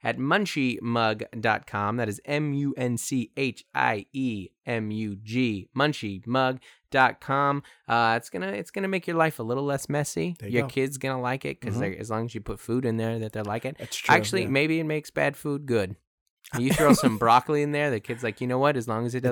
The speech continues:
Speaker 1: doesn't
Speaker 2: so
Speaker 1: spill."
Speaker 2: fun. It's so fun to
Speaker 1: I
Speaker 2: take
Speaker 1: love
Speaker 2: out.
Speaker 1: it. And
Speaker 2: Yeah.
Speaker 1: it's so easy to clean. We just put it on the top rack of that dishwasher. This thing is
Speaker 2: Right.
Speaker 1: beautiful.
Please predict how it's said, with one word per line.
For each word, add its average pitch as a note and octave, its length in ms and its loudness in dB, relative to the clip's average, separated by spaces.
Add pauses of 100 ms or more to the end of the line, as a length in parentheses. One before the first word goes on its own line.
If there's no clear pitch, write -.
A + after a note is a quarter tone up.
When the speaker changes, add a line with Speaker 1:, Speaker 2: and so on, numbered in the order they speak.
Speaker 1:
doesn't A#2+ 60 4
Speaker 2:
so C#3+ 140 6
Speaker 1:
spill." A#2+ 240 6
Speaker 2:
fun. B2+ 240 2
It's C#3 120 -4
so G3 140 2
fun F#3 280 0
to D#3 60 -2
Speaker 1:
I A#2 80 4
Speaker 2:
take G3+ 80 2
Speaker 1:
love B2+ 160 6
Speaker 2:
out. G#2 160 0
Speaker 1:
it. - 60 -12
And D3 360 4
Speaker 2:
Yeah. - 100 -8
Speaker 1:
it's - 120 -6
so A2+ 220 0
easy G#2+ 220 -2
to F#2+ 80 -6
clean. C#3 480 -4
We A2 80 -6
just G2 200 -8
put G#2 160 -4
it G#2 40 -6
on F#2+ 180 -4
the F2 80 -8
top A2+ 320 0
rack B2+ 240 0
of C3 60 -6
that B2 160 -2
dishwasher. G2 760 -2
This G#2 180 -12
thing G2+ 200 -8
is F2+ 160 -10
Speaker 2:
Right. G2+ 120 -6
Speaker 1:
beautiful. F#2+ 420 -6